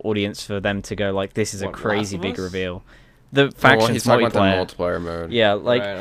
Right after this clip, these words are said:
Speaker 2: okay.
Speaker 1: sure, Last of Us
Speaker 2: Uh,
Speaker 1: is really popular. If it was a single player D L C, sure. But Factions, I'm like, it's cool for us.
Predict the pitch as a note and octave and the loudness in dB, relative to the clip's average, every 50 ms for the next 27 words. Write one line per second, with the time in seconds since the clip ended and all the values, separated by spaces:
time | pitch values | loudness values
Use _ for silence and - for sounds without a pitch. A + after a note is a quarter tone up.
0 | G#2 - - G2 F#2 - E3+ D#3+ D3 D#3 D#3+ D#3 - D3 D3 C3+ C3 C3 B2 A#2 | -10 -12 -12 -4 0 2 4 6 8 8 8 8 6 6 6 6 6 4 0 0
1 | A#2 C3 B2+ B2 A#2 - B2+ A#2+ A2 - A2 G#2+ - - D#3 - A#3+ A#3+ G#3+ F3+ | 0 2 2 2 2 2 2 0 2 2 0 2 2 2 2 4 4 4 4 4
2 | D#3+ - - F#3 F#3+ F3+ C#3+ - B2 G#2+ G#2 G#2 G#2 G2+ - - G2 D#2+ - - | 4 4 4 4 2 2 2 4 4 2 4 4 2 0 0 -2 -6 -8 -8 -12
3 | - - - A#2+ A2 G2 F2+ E2+ - - - - A2 - - - C#3+ D3 - - | -6 -2 2 2 4 4 2 0 -4 -8 -6 -4 -4 -2 0 2 4 4 4 2
4 | - - C3+ C3 B2+ A#2+ A#2+ A#2 A#2 A#2 A2+ G#2+ G2+ G2 - - _ _ _ - | 0 0 0 0 0 0 0 0 2 2 2 2 2 0 -4 -12 _ _ _ -10
5 | - B2+ B2 - - - - _ - - - B2+ A#2+ B2 B2+ - - G#2 - D#2 | -6 -6 -6 -6 -8 -10 -12 _ -8 -4 0 0 2 2 0 0 -2 -2 0 2
6 | G2+ A#2 B2 - - - - - | 2 0 0 -2 -6 -8 -8 -10